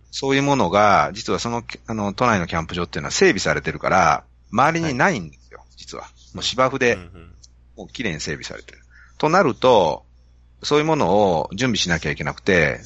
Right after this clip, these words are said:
Speaker 1: どうしてたかというと、まずその、えっと、その当日の朝に、まあ、早く起きて、で、うちのじ-、自宅の近所に、あの、まあ、割と大きな公園があって、で、そこには、こう、雑木林が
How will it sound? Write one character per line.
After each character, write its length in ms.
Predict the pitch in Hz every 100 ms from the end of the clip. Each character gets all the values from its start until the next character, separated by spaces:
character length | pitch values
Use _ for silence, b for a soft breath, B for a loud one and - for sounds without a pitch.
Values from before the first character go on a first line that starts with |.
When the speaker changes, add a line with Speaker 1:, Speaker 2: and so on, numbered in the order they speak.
| 139
Speaker 1:
ど 80 | 143
う 20 |
し 60 | 143
て 80 | 95
た 100 | 80
か 100 | 71
と 100 | 67
い 80 | 67
う 40 |
と、 360 | - 104 80 - -
ま 100 | 135
ず 80 | 123
そ 120 | 113
の、 260 | 104 95 - B B B -
え 80 | 101
っ 40 | 92
と、 280 | 87 85
そ 140 | 82 92
の 160 | 90
当 320 | 87 - 139 135
日 260 | 127 - 131 127 123 -
の 340 | 131 101 -
朝 460 | 127 - 85 57 - b b b _ -
に、 320 | 117 92 67 _ -
ま 100 | 104
あ、 40 | 87
早 220 | 98 107
く 160 | 76 -
起 80 | -
き 20 |
て、 380 | 98 85 76 - -
で、 480 | 98 90 85 80
う 100 | 82
ち 120 | 101 107
の 80 |
じ-、 160 | 101 - -
自 120 | -
宅 200 | 117 107
の 80 | 117
近 240 | - 143 127
所 120 | 85
に、 340 | 101 95 76 B B B B B
あ 100 | 90
の、 600 | 78 76 73 - 135 -
ま 140 | 131 117
あ、 20 |
割 140 | 120
と 120 | 127
大 60 | 143
き 80 | 107
な 80 | 80
公 240 | 95 90
園 100 | 90
が 140 | 92
あ 60 | 67
っ 20 |
て、 400 | - 107 92 73 B -
で、 160 | - 110
そ 120 | -
こ 120 | 151
に 120 | 160
は、 480 | 117 85 71 67 60
こ 320 | - 82 71 -
う、 40 | 120
雑 180 | 123 120
木 120 | 117
林 560 | 117 113 107 - 76
が 100 | 67